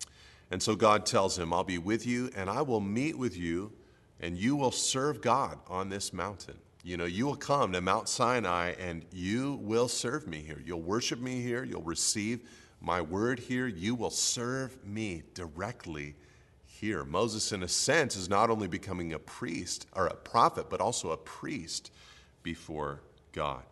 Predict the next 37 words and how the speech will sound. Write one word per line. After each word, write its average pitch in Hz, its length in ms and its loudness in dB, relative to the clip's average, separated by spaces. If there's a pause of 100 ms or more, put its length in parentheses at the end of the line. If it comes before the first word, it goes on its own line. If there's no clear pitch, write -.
(1040)
Then 196 200 4
Moses, 113 480 6
verse 95 320 -2
thirteen, 80 640 -4
said 107 340 0
to 90 80 -2
God, 82 480 0 (640)
"If - 160 -2
I 98 100 2
come 143 320 2
to 131 80 2
the 107 140 0
people 127 400 -2
of 98 120 0
Israel 92 460 2
and 90 220 -2
say 113 240 2
to 117 100 2
them, 87 360 0 (480)
'The 104 80 -2
God 113 280 10
of 120 140 8
your 110 100 4
fathers 110 520 4
has 92 140 0
sent 107 240 0
me 107 140 -2
to 87 80 0
you,' 95 380 0
and 95 180 -2
they 120 160 4
ask 101 400 2
me, 87 300 -2 (380)
'What 110 420 8
is 113 220 4
his 87 280 0
name?' 95 600 0